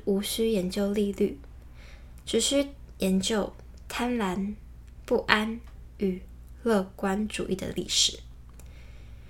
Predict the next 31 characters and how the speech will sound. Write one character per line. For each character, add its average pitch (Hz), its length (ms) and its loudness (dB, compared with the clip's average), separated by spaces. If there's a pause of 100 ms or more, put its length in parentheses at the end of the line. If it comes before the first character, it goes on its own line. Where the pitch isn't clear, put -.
(280)
你 262 80 4
若 311 200 12
想 254 320 6
理 220 140 12
解 226 180 6
投 214 300 4
资 254 240 8
人 226 340 6
为 277 240 10
何 214 460 4
选 190 260 2
在 208 220 0
空 262 260 0
头 214 220 0
市 233 260 4
场 190 240 0
的 185 140 -4 (160)
谷 208 240 2
底 208 300 2 (260)
出 - 180 8
清 226 220 6
持 208 220 6
股， - 240 4 (960)
其 349 160 10
实 339 240 12
无 294 120 12
需 311 240 6
研 254 240 10
究 269 380 8
预 277 220 6
期 208 600 6